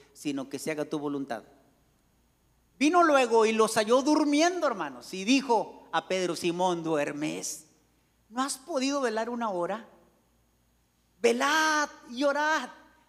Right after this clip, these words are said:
para que no entres en tentación. El espíritu, la verdad, está dispuesto,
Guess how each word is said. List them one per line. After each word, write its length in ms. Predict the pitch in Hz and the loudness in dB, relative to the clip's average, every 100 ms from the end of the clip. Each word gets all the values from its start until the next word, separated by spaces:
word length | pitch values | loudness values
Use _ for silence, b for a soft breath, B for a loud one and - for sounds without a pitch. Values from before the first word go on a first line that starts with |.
| - | -8
para 240 | 262 262 | -4 -4
que 120 | 262 254 | -2 -2
no 160 | 277 | 0
entres 560 | 269 302 320 302 294 269 | 2 2 2 -2 -6 -4
en 160 | 277 277 | -6 -4
tentación. 680 | 262 262 262 269 302 302 | -4 -2 -4 -2 -2 -2
El 120 | 277 269 | -2 -2
espíritu, 640 | 262 - 320 339 311 302 | -2 -2 0 0 0 -2
la 80 | 277 | -2
verdad, 240 | 277 294 | -2 -2
está 240 | 285 269 262 | -4 -6 -6
dispuesto, 840 | 247 - - 330 330 - 294 | -8 -10 2 2 2 -2 -2